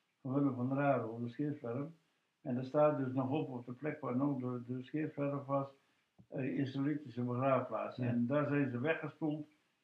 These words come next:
Speaker 1: En toen zijn ze naar, eh, men was toen de bolwerk aan het ontmantelen.
Speaker 2: Ja.
Speaker 1: En er waren al plannen voor, eh, eh, op het Open Wambois de algemene begraafplaats, want die moest bij de kerk weg.
Speaker 2: Ja.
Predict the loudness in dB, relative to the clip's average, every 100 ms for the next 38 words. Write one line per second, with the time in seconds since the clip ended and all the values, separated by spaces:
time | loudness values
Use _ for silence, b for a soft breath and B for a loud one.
0 | _ -8 -6 -2 0 2 2 2 2 2
1 | 0 0 0 0 0 -4 -6 0 2 4
2 | 4 4 2 2 2 0 0 2 2 0
3 | -2 0 0 0 -2 -10 -2 2 2 2
4 | -6 -10 _ _ _ _ _ _ -4 0
5 | 0 0 0 4 6 6 6 2 4 4
6 | 6 2 0 -2 -2 -2 -4 -4 -6 -10
7 | -16 _ _ _ _ _ -20 _ _ -16
8 | -8 -6 -4 -6 -6 -6 -6 -2 0 0
9 | -2 2 4 4 4 0 2 2 2 4
10 | 6 6 4 0 2 2 2 0 -2 -2
11 | -4 -6 -2 -2 -4 -14 -6 -4 -4 -6
12 | -10 -10 -8 -6